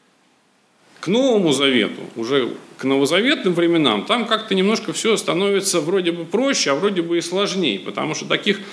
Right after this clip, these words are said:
конкретных предписаний уже нету, да, там вот сколько надо отдавать, там, десятину или не десятину. Вроде мы тут свободны, вот раньше было понятно, вот столько,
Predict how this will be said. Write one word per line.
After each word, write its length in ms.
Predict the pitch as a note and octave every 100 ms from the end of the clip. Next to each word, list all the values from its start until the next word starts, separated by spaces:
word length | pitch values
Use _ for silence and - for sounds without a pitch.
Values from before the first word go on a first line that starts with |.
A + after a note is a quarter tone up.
| - - -
конкретных 600 | - F#3 G3 A3+ F3+ D#3+
предписаний 720 | - E3 - E3+ G3 F3+ D#3+
уже 240 | E3 D#3 F#3+
нету, 400 | B3+ C#4 B3+ A2
да, 180 | D#3+
там 200 | F3 G#2+
вот 80 | G#2
сколько 320 | - F#3+ -
надо 300 | C3 B2 A2+
отдавать, 600 | B2+ A#2 C#3+ C#3+ G2 - - - - - -
там, 160 | G2
десятину 580 | G2 D#3+ C3 - G#3 E3+
или 100 | C#3
не 120 | C3+
десятину. 640 | C3+ C#3 C#3+ D3 A#2 F#2
Вроде 260 | G#2+ D3+ D3
мы 140 | D#3+
тут 200 | D#3+ D#3+
свободны, 440 | - F3+ G#3 C#4+ E3+
вот 80 | -
раньше 280 | A3+ G#3+
было 200 | F#3 F#3+
понятно, 500 | F#3+ A3+ B3 B2+ -
вот 140 | B2 E3+
столько, 500 | - D3+ A2+ A#2